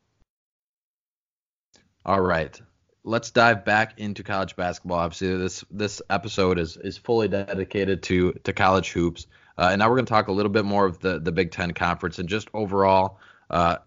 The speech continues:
what are your expectations just as a whole of this conference? Do you see, uh, do you see it as a, a conference with, with a lot of strength, or do you see it as the Big Ten maybe needing a big year, uh, to make a statement in, uh, in the college football or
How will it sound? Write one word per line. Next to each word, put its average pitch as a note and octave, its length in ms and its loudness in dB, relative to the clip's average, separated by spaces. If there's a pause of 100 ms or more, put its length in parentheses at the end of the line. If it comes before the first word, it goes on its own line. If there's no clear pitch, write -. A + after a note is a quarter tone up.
(120)
what B2+ 360 4
are E3+ 60 4
your C#3 300 4
expectations G#2 800 -2
just G2 200 -4
as G2 160 0
a F#2 60 0
whole F#2 380 2
of E2 80 -4
this E2 160 -10
conference? E2 460 -6
Do - 100 -6
you E2+ 120 0
see, A2 640 -4 (400)
uh, E2+ 340 2
do F2+ 160 -6
you F#2+ 60 0
see A2+ 240 4
it G2+ 100 6
as F#2+ 160 4
a, F#2 220 2
a F#2+ 100 0
conference F#2+ 380 -2
with, F2 200 -4
with F2+ 160 -2
a F2 60 -2
lot F2 180 4
of E2 60 -6
strength, B2+ 640 0
or F2 120 -2
do F2 80 2
you F2+ 60 0
see G2 300 2
it G2 100 2
as F2 220 -2
the F2+ 60 -4
Big E2+ 200 0
Ten F2+ 200 -2
maybe F2+ 220 2
needing F2+ 360 2
a D#2+ 60 0
big D#2+ 320 0
year, F2+ 460 2
uh, E2+ 280 0
to - 120 -10
make F2+ 200 2
a E2+ 40 -6
statement F#2+ 540 2
in, F2 400 0
uh, E2+ 180 0 (300)
in F#2 80 0
the F#2+ 80 2
college F#2 280 4
football F2+ 400 2
or F2 260 2